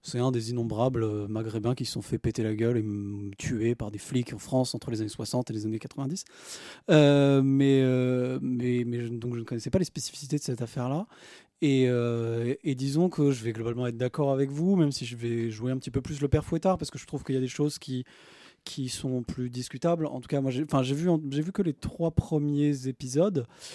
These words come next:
Euh, et même si, en effet, je trouve qu'il y a des moments, euh, extraordinaires, glaçants, qu'il y a des choix, euh, euh, dans, dans, dans, dans la manière de ce que ça raconte sur, euh,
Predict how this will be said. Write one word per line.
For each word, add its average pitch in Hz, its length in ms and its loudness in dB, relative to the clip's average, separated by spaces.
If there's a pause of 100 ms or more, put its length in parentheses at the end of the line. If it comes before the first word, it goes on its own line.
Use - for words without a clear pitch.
(300)
Euh, 113 720 0 (100)
et 113 300 -2
même 135 300 2
si, 147 540 -2
en 117 200 -2
effet, 165 260 0
je - 80 -2
trouve 123 140 -12
qu'il 120 100 -6
y - 20 -4
a 113 40 -4
des 117 80 -6
moments, 123 440 0
euh, 104 60 -4 (540)
extraordinaires, 127 880 0
glaçants, 127 680 0
qu'il 123 140 -6
y 110 40 -6
a 113 40 -4
des 110 40 -8
choix, 127 680 0
euh, 117 100 -8 (520)
euh, 143 600 -6
dans, 135 240 -8
dans, 120 180 -8
dans, 185 220 -10
dans - 140 -12
la 120 80 -6
manière 147 300 4
de 135 60 0
ce - 80 -4
que 131 80 -6
ça 123 140 -6
raconte 135 500 0
sur, 131 340 0
euh, 113 100 0